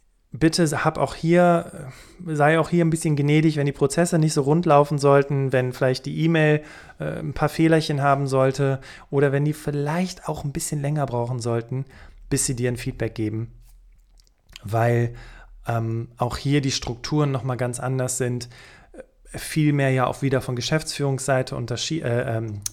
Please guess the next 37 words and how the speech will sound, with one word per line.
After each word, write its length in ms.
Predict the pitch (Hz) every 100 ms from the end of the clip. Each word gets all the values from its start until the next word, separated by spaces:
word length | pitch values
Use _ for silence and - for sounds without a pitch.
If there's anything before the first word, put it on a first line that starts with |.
| -
entschieden 600 | 131 139 - 165 156 131
wird. 300 | 131 131 131 - - - -
Und 340 | - 120 120 - - _ _ -
ja, 220 | 101 82 - _
das 180 | - 117
ist 160 | - -
dann 140 | 123
eben, 240 | 131 117 113
das 160 | 120
sorgt 220 | 123 113
dann 80 | 123
eben 180 | 120 113
dafür, 320 | 113 113 117
dass 180 | 110 107
du 240 | - 110 - - - -
manchmal 300 | 101 - 104
ein 20 |
bisschen 240 | 104 113
länger 260 | 117 120 104
warten 220 | 98 104
musst. 260 | 104 104 -
Aber 220 | 110 120
wie 80 | 147
gesagt, 260 | 151 143
auf 80 | -
der 140 | 127
anderen 380 | 135 185 208 185
Seite, 400 | 175 165 170 170
der 100 | 165
Personaler 540 | 127 123 123 127 127 123
hat 120 | 117
vielleicht 340 | - 120 113
den 100 | 117
Gesamtüberblick 720 | 113 135 190 202 165 147 151
über 220 | 135 120
alle 140 | 156 170
Positionen, 720 | - 156 147 - 135 131 131